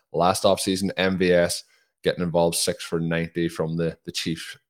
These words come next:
side being the other part to discuss. But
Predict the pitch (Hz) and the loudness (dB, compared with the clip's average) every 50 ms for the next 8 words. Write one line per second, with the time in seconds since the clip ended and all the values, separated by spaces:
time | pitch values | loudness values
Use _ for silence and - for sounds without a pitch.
0 | _ _ - - - - 82 78 80 80 76 85 82 85 80 - - 78 78 85 | _ _ -10 -6 -2 0 0 0 0 0 -2 -2 -2 -2 -4 -4 -4 -4 -2 -2
1 | 80 80 - - _ _ _ _ _ _ - - 80 82 82 - _ _ - - | -2 -2 -4 -6 _ _ _ _ _ _ -2 0 2 2 0 -2 _ _ -12 -8
2 | - 92 85 82 71 82 85 80 - - - 90 85 85 - - - 87 - - | -4 -4 -4 -4 -4 -6 -6 -6 -6 -4 0 0 0 0 0 0 0 0 0 -2